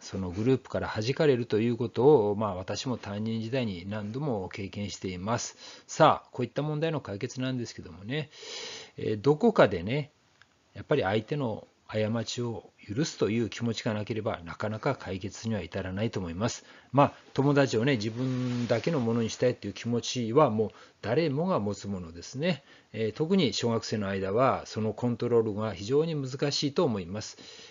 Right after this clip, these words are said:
えー、それだけにね、えー、広い心で相手の過ちを許すという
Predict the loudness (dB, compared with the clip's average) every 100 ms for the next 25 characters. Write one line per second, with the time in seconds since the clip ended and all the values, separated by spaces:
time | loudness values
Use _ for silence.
0 | -6 -2 0 2 4 6 4 4 2 0
1 | -4 -14 -2 2 2 2 -2 0 2 0
2 | -8 -2 0 2 0 -2 -2 -6 -6 -10
3 | -8 -8 -8 -10 -10 -6 -6 -6 -6 -6